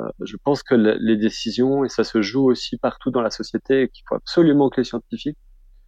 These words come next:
le plus possible, peut-être pas tous, parce que tous n'aiment pas ça ou n'ont pas forcément,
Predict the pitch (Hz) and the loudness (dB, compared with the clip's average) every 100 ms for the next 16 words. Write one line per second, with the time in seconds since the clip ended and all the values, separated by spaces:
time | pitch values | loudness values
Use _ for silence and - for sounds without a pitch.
0 | _ 117 107 180 - 147 127 - 180 135 | _ -4 0 0 2 0 2 0 0 0
1 | - - 107 - 113 - 113 147 - 107 | -4 -6 -4 0 0 0 2 0 -2 -6
2 | 107 - 131 120 110 110 104 - 127 107 | -6 -4 -4 2 2 2 0 0 2 2
3 | 101 98 107 113 110 123 117 117 | 0 0 0 0 -2 -2 0 -2